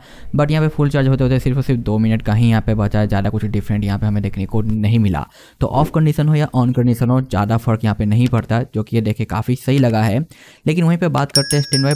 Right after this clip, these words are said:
बैटरी ड्रॉप की, क्या कितना हमें कैसे देखने को मिलता है। but पहले मैं इसका एक फ़ोटो ले लेता हूँ ताकि फुल रिव्यू में ये आपके काम आ सके। तो आते हैं हम सिंपल अपने गैलरी के ऊपर, ठीक है। स्टैंड बाय बैटरी ड्रॉप की बात करें तो यहाँ पे आप देख सकते हो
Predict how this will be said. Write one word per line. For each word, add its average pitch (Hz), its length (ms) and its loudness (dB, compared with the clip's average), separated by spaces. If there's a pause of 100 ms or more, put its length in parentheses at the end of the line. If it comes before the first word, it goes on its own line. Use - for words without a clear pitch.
(120)
बैटरी 98 300 -4
ड्रॉप 123 260 -2
की, 127 140 2
क्या 107 340 0
कितना 113 280 -2
हमें 110 180 0
कैसे 101 260 -2
देखने 120 220 0
को 113 100 -2
मिलता 104 260 0
है। 131 140 0 (340)
but 170 140 -2
पहले 151 240 0
मैं 156 120 2
इसका 143 160 -2
एक 156 60 -2
फ़ोटो 117 320 -2
ले 113 120 2
लेता 107 200 0
हूँ 143 120 -2
ताकि 131 240 -4
फुल 147 260 0
रिव्यू 120 200 2
में 113 140 0
ये 120 140 0 (120)
आपके 117 220 -2
काम 101 400 -4
आ 95 100 -4
सके। 85 300 -8 (120)
तो 131 60 -2
आते 139 220 0
हैं - 20 4
हम 156 60 2
सिंपल 139 320 -2
अपने 135 260 -2 (220)
गैलरी 110 300 -4
के 92 120 -6
ऊपर, 85 200 -8 (100)
ठीक 139 120 0
है। 95 140 -4 (100)
स्टैंड 147 200 -2
बाय 165 120 0
बैटरी 131 280 -4
ड्रॉप 147 180 -4
की 147 80 -4
बात 131 200 -2
करें 139 160 -2
तो 139 100 -6
यहाँ 117 220 -2
पे 135 100 -2
आप 127 80 0
देख 123 160 -4
सकते 110 220 -6
हो 123 180 -2